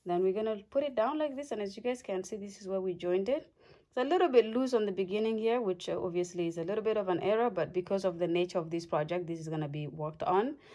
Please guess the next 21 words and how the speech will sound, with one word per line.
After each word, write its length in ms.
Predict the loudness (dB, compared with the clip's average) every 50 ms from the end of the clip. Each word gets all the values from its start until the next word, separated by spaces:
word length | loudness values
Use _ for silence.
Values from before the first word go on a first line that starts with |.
| -20 -20 -20 -20 -6 _
Um, 220 | -2 0 0 -2 -4
so 140 | -4 -2
we 80 | -2 0
don't 200 | 0 0 0 0
have 240 | -2 -4 -4 -6 -6
to 100 | -6 -4
worry 200 | -4 -2 -4 -4
too 300 | -6 -10 -8 -6 -4 -2
much 280 | -2 -2 -2 -4 -6 -8
about 280 | -6 -4 -4 -4 -4 -4
that 220 | -4 -4 -4 -6 -8
section 400 | -10 -10 -10 -10 -8 -8 -8 -6
there, 200 | -6 -6 -8 -8
okay? 360 | -10 -6 -2 0 0 0 0 -4 -8 _ _ _ _ _ _ _ _ _ _ _ _ _ -18 -8
Now 380 | -2 2 6 6 6 6 6 4
we're 180 | 2 0 2 2
gonna 300 | 2 4 6 4 4 4
lay 420 | 2 2 2 4 4 4 2 4
our 260 | 4 2 4 4 2
work 380 | 2 4 6 6 6 4 2 -4 -2
down 420 | -2 0 2 2 2 0 -2 -2